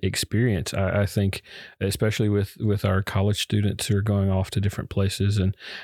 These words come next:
they're hearing their faith deconstructed, they're, they're hearing the, the Bible that they say they trust in deconstructed. And,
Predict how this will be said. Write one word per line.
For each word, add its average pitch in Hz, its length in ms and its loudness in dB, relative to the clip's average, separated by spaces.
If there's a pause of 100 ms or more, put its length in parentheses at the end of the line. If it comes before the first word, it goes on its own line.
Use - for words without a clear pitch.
they're 110 160 2
hearing 101 600 2 (100)
their 95 300 0
faith 95 380 -2
deconstructed, 101 880 0
they're, 92 180 2
they're 92 200 2
hearing 101 400 2 (380)
the, 104 160 2
the 104 160 2
Bible 98 440 2
that 95 160 0
they 95 100 2
say 101 220 0
they 98 120 2
trust - 380 0
in 104 160 4
deconstructed. 101 720 0
And, 95 140 4